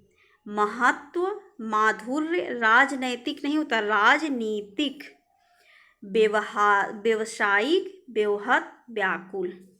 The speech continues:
हम शुद्ध उच्चारण भी नहीं करते, ना तो शुद्ध, बहुत सारे शब्द हम बोलते नहीं,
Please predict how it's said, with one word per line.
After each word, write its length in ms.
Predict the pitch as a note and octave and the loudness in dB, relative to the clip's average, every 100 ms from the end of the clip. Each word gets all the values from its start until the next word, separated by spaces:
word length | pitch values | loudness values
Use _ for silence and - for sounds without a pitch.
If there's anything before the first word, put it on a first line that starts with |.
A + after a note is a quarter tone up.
| _ _ _ _ _ _ _ _ - - | _ _ _ _ _ _ _ _ -8 -2
हम 200 | C4+ C#4 | 0 -2
शुद्ध 320 | C#4+ C4+ A#3 | -6 -10 -10
उच्चारण 600 | - - - G#3 G#3+ C4 | -10 -8 0 2 4 2
भी 120 | C#4 | 0
नहीं 240 | C#4 C#4 C#4 | -4 -4 -2
करते, 440 | C#4+ C#4 D#4 D#4+ | -2 -2 -4 -4
ना 160 | C#4+ A#3+ | -2 -4
तो 160 | B3 | -4
शुद्ध, 380 | B3+ B3 A3+ A#3 | -8 -10 -8 -8
बहुत 300 | A#3 A3+ A#3 | -4 -4 -2
सारे 220 | A#3+ A3 | 0 0
शब्द 280 | A3+ A#3 A#3 | -2 -6 -6
हम 120 | A3+ | -10
बोलते 400 | G#3+ A#3 A#3+ D4+ | -2 -2 -2 -2
नहीं, 280 | D#4+ D#4 | 0 -2